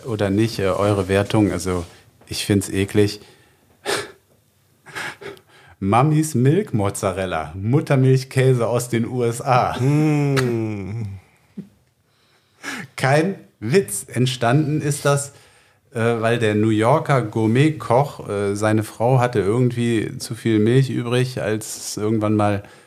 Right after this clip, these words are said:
Speaker 1: Kinder gab oder ein Kind, ähm, und dann hat er diesen, äh, Mommy's Milk Mozzarella entwickelt. Würdet ihr das essen?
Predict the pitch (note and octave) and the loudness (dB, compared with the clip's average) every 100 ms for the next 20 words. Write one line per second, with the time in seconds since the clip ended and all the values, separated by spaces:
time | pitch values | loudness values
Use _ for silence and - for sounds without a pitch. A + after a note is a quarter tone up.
0 | _ _ _ _ _ - A2+ B2 A2+ A2 | _ _ _ _ _ -2 2 4 4 4
1 | A2 A2 - - G#2+ F2+ F2 F2 G#2+ G#2+ | 2 0 -4 -10 -6 -2 -2 0 0 2
2 | A2+ A2 G#2+ - A2 F#2+ F#2+ F#2+ F#2 - | 2 2 -2 -10 -4 -2 0 0 -2 -8
3 | _ _ _ _ _ - - _ G#2 F#2+ | _ _ _ _ _ -20 -20 _ -2 0
4 | F#2 E2+ E2 F#2+ F#2 G2 - A2 G#2+ F#2 | 0 -2 -2 -2 -2 -4 0 2 2 0
5 | G#2+ A2 A2 A2 G2 _ _ _ _ _ | -2 0 0 -4 -8 _ _ _ _ _
6 | _ F#2+ G2+ A2+ B2+ B2+ A#2+ A#2+ C#3 D3 | _ -2 2 4 4 2 0 2 2 0
7 | F#2+ F2 - E2 D#2+ D2+ E2 D#2+ D#2 D#2 | -4 -6 -8 -8 -6 -6 -8 -10 -12 -12
8 | D2 - _ _ G#2+ C#3+ G3 E3+ A2+ - | -14 -20 _ _ 2 2 2 2 0 -2
9 | F#2+ G#3 | -6 -6